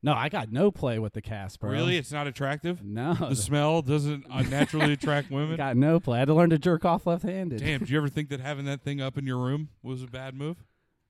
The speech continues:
Speaker 1: No.
Speaker 2: <laughs> 'Cause
Speaker 1: the,
Speaker 2: then it
Speaker 1: the best night of my life happened
Speaker 2: Oh,
Speaker 1: with that
Speaker 2: yeah, I
Speaker 1: cast on the
Speaker 2: forgot.
Speaker 1: show.
Speaker 2: <laughs> Oh, yeah, I forgot. I forgot.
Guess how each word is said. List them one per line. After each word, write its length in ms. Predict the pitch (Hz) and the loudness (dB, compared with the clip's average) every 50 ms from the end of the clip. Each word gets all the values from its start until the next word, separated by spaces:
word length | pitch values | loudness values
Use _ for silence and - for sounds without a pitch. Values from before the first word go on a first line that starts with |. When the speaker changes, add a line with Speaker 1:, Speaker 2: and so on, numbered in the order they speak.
| _ _ _ _ _ _ - | _ _ _ _ _ _ -14
Speaker 1:
No. 340 | 98 101 110 104 92 90 82 95 | -12 -10 -8 -8 -8 -8 -10 -8
Speaker 2:
<laughs> 60 | - | -4
'Cause 260 | 135 165 175 180 - | -2 -2 -2 -2 -2
Speaker 1:
the, 380 | 226 208 180 131 135 - - 127 117 | 0 0 0 0 0 -2 -2 -2 -2
Speaker 2:
then 180 | 143 147 143 | -2 -2 -2
it 180 | 143 135 120 120 | -4 -4 -2 0
Speaker 1:
the 100 | 165 156 | 0 6
best 240 | 123 180 170 165 - | 8 8 8 8 6
night 160 | 170 160 156 | 4 6 6
of 80 | 147 143 | 4 4
my 80 | 135 | 2
life 260 | 135 143 151 147 139 | 4 4 4 4 4
happened 280 | - 139 127 127 131 156 | 2 2 2 4 6 6
Speaker 2:
Oh, 20 | 147 | 6
Speaker 1:
with 120 | 139 - | 6 4
that 120 | 156 139 143 | 4 2 4
Speaker 2:
yeah, 60 | - | 4
I 20 | |
Speaker 1:
cast 240 | 220 190 - 135 - | 4 6 6 6 6
on 140 | 202 170 170 | 6 6 6
the 80 | 160 | 6
Speaker 2:
forgot. 400 | 147 139 - 175 170 185 160 143 - | 6 6 6 6 8 6 6 4 4
Speaker 1:
show. 60 | 202 | 4
Speaker 2:
<laughs> 0 | |
Oh, 40 | 180 | 6
yeah, 260 | 156 147 131 120 110 | 6 6 6 6 6
I 40 | - | 4
forgot. 360 | - 131 123 127 123 - - - | 4 4 2 2 0 0 0 0
I 120 | 113 120 | 0 0
forgot. 340 | 120 127 120 123 117 110 - | 0 0 -4 -4 -2 -2 -4